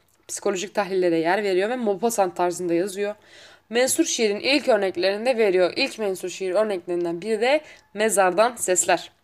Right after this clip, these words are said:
Romanları Aşk-ı Memnu, Mavi ve Siyah, Sefile, Nemide, Bir Ölünün Hatıra Defteri, Ferdi ve Şükerası,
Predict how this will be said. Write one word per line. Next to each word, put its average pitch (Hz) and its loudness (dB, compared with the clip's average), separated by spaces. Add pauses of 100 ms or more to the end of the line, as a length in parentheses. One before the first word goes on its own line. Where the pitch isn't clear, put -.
(520)
Romanları 220 4 (540)
Aşk-ı 233 2
Memnu, 220 0 (320)
Mavi 214 2
ve 226 2
Siyah, 180 2 (280)
Sefile, 196 0 (380)
Nemide, 196 2 (300)
Bir 262 0
Ölünün 196 2
Hatıra 180 2
Defteri, 240 0 (300)
Ferdi 214 4
ve 202 0
Şükerası, 214 2